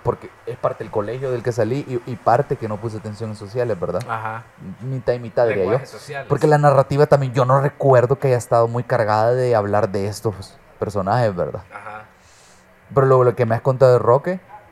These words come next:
Speaker 1: a mí me parece bien lógico lo que estás planteando, ¿verdad? De que él probablemente era un informante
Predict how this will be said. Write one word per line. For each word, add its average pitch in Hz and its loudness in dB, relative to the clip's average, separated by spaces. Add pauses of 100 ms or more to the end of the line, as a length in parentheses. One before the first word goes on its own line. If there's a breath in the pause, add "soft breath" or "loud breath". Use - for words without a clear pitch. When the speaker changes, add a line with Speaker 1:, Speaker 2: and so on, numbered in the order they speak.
(840)
Speaker 1:
a 120 -2
mí 135 0
me 214 0
parece 139 0
bien 117 -2
lógico 117 0
lo 110 -2
que 120 -8
estás 107 -10
planteando, 98 -4
¿verdad? 87 -2
De 95 -4
que 104 -2
él 113 -2
probablemente 113 2
era 113 0
un 113 -6
informante 117 -2